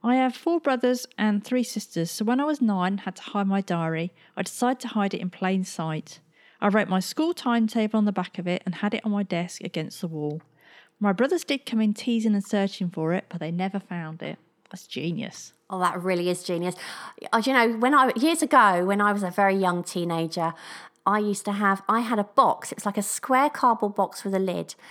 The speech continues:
Speaker 2: And it was stuff, it was, I called it my private box, where I had my own private stuff, my diary, anything like that, and, and just bits
Speaker 1: Yeah.
Speaker 2: and bobs. And, um, yeah, I,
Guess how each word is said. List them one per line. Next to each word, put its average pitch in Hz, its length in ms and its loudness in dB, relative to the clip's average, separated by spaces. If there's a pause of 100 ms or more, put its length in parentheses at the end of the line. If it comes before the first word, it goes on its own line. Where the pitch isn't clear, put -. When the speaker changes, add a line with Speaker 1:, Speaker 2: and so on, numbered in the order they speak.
(400)
Speaker 2:
And 208 420 2
it 240 160 -4
was 214 180 -4
stuff, - 480 -6
it 226 80 -2
was, 220 180 -8 (100)
I 247 100 2
called 247 220 0
it - 100 -4
my 220 180 4
private 208 680 0
box, - 400 -8
where 190 220 -2
I 214 100 2
had 220 240 0
my 214 180 2
own 277 180 4
private 226 560 0
stuff, - 340 -4
my 196 160 0
diary, 214 760 4
anything 220 500 2
like 175 220 2
that, 156 280 6
and, 170 280 -2
and 180 120 -6
just 196 180 -8
bits 202 100 2
Speaker 1:
Yeah. 127 160 0
Speaker 2:
and 196 100 -4
bobs. 170 380 -2 (540)
And, 196 340 2
um, 202 500 0 (840)
yeah, 254 260 4
I, 240 240 4